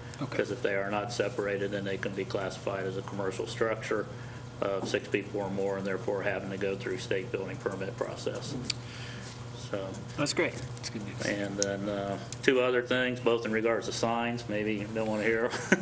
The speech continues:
Speaker 2: Uh, the sandwich board situation uptown, uh, passed out the flyers last Friday, or a week ago Friday. We had eighteen sandwich boards on Court Street that, uh, to my knowledge,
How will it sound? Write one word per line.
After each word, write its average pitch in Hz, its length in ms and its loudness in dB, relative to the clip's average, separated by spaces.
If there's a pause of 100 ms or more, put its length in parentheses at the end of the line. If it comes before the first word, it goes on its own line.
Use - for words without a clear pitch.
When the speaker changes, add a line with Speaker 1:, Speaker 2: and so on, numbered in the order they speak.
(400)
Speaker 2:
Uh, 117 340 4
the 101 60 4
sandwich 123 480 4
board 127 320 6
situation 123 760 4
uptown, 123 640 4 (280)
uh, 107 260 2
passed 110 320 2
out 113 260 2
the 110 200 2
flyers 113 440 2
last 113 300 0
Friday, 117 460 2 (480)
or 107 60 4
a 104 40 4
week 117 200 4
ago 113 180 4
Friday. 113 460 2
We 104 120 2
had 104 140 2
eighteen 135 440 2
sandwich 120 460 2
boards 101 240 2
on 101 120 0
Court 113 280 2
Street 95 340 0 (180)
that, 101 300 -2
uh, 101 260 2
to - 120 -6
my 104 140 0
knowledge, 117 540 2